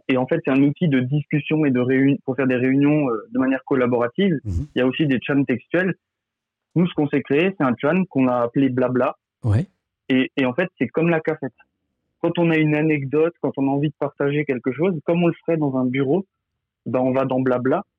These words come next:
Speaker 1: Donc, des fois, on est interrompu par du blabla,
Speaker 2: Ouais.
Speaker 1: mais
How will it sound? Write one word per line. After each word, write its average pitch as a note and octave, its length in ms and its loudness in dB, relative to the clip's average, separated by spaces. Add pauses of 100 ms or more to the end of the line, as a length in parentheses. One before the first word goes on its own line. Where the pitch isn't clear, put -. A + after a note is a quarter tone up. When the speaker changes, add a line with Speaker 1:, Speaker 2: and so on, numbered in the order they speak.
(480)
Speaker 1:
Donc, B2+ 200 -2
des B2+ 180 0
fois, - 160 -4
on D#3+ 100 2
est - 80 -4 (140)
interrompu D#3 640 0
par B2+ 180 -4
du B2+ 120 -2
blabla, B2 540 0 (180)
Speaker 2:
Ouais. G#2 160 -2 (220)
Speaker 1:
mais B2 260 2